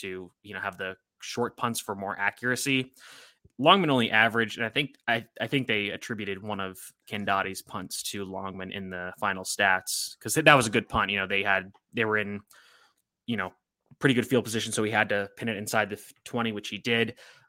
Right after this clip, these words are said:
But, I mean, Longman's punts are just not getting, even, even putting the shank aside, they're just not getting enough distance.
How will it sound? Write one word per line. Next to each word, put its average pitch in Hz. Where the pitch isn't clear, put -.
But, 110
I -
mean, 110
Longman's 127
punts 113
are 107
just -
not 104
getting, 98
even, 127
even 175
putting 139
the 107
shank 113
aside, 104
they're 117
just 104
not 107
getting 98
enough 95
distance. -